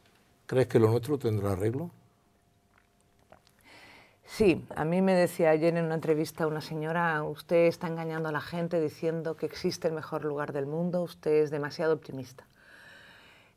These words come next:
Speaker 2: Este no es un libro optimista, hay también mucho dolor en este libro y tristeza, pero hay una puerta abierta. Yo creo que siempre se puede volver a empezar y creo además que este es un país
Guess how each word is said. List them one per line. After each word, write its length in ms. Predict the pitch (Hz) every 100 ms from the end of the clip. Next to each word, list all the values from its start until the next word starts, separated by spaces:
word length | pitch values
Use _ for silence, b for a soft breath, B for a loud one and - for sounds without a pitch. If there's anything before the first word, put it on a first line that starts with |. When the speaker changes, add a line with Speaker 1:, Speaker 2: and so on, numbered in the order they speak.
| _ _ _
Speaker 2:
Este 280 | 226 247 320
no 100 | 269
es 100 | 220
un 100 | 196
libro 200 | 180 175
optimista, 520 | 156 156 156 - 139 -
hay 240 | 185 202
también 320 | 214 185 185 190
mucho 280 | 196 -
dolor 260 | 180 160 151
en 120 | 143 139
este 200 | - 151
libro 280 | 143 139 139 _ _ _ _ _ _ _ _ -
y 160 | - 156
tristeza, 640 | 151 143 - 135 147 - B B B B B -
pero 160 | 196
hay 60 | 220
una 240 | 247 240
puerta 360 | 208 196 190 175
abierta. 560 | - 156 135 117 - - _ _ _ -
Yo 200 | 165 175
creo 220 | 196 185
que 100 | 175
siempre 320 | - 202 180
se 120 | 147 156
puede 260 | 160 156
volver 260 | 147 143 151
a 40 |
empezar 540 | 143 135 - 165 302 - b b b b b b _
y 280 | 165 165 147 _
creo 300 | - 165 165
además 380 | 151 143 143 -
que 120 | 151
este 140 | - 147
es 100 | 165
un 100 | 147
país 600 | 135 139 135 123 -